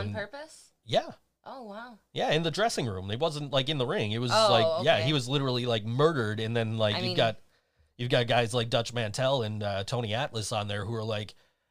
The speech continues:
Speaker 2: "Yeah, we know what happened, and we were supposed to testify, but we never got our, our, uh, you know, deposition to testify until after the trial was over."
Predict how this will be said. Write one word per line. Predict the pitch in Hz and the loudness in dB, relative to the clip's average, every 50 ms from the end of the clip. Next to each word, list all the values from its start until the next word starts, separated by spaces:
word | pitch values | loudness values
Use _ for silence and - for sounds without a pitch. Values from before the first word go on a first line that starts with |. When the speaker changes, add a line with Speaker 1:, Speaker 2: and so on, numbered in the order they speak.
| _ _ _ _ | _ _ _ _
Speaker 2:
"Yeah, | _ - - 139 170 220 262 302 285 269 233 180 151 | _ -18 -14 -12 -8 -6 -4 0 4 6 6 6 6
we | 143 135 156 214 262 269 | 6 4 0 -2 -2 -2
know | 202 170 202 254 | 2 6 6 6
what | 262 185 170 - | 8 6 4 4
happened, | - 170 233 233 - 180 170 220 233 175 | 4 0 0 0 0 -2 -2 -2 -2 0
and | 139 139 143 143 139 139 135 | 0 0 0 -2 -4 -4 -4
we | 139 160 180 190 190 | -4 -4 -4 -4 -2
were | 180 175 175 156 | -2 -2 -2 -2
supposed | - 165 156 170 185 185 - | -4 -4 -2 -2 -2 -2 -4
to | - 151 | -6 -6
testify, | - - 156 143 - - 185 - - 131 127 143 156 | -4 -2 -2 -2 -2 -4 -2 2 4 4 6 6 4
but | 151 147 117 | 2 0 -2
we | 110 120 143 170 | -2 0 0 2
never | 165 165 165 165 | 4 4 4 4
got | 151 170 165 165 | 4 4 6 6
our, | 165 160 156 160 160 151 - - 110 117 | 8 6 6 6 2 0 -2 -6 -6 -2
our, | 151 151 156 156 151 151 147 | 0 2 2 2 2 2 2
uh, | 147 147 147 147 147 143 147 147 - | 4 4 4 4 4 2 0 -4 -6
you | - 143 143 | -6 -4 -2
know, | 139 143 143 143 143 143 143 - - 113 131 120 | -2 0 0 0 -2 -4 -6 -8 -12 -14 -8 -4
deposition | - 165 - 160 139 143 175 - - 175 160 | -4 -2 -2 -2 -2 -2 -2 -2 -2 -2 -4
to | 143 | -4
testify | 127 - 196 247 240 - 185 - - 135 131 143 | -2 -2 -2 -2 0 -2 -2 2 4 4 4 4
until | 147 151 143 - 160 147 | 2 2 0 0 2 4
after | 156 165 160 - | 4 4 2 0
the | 165 156 | -4 -2
trial | 147 - 214 247 285 240 160 | 2 4 6 6 6 6 6
was | 139 123 | 4 4
over." | 127 110 95 98 - - | 2 0 -2 -4 -10 -16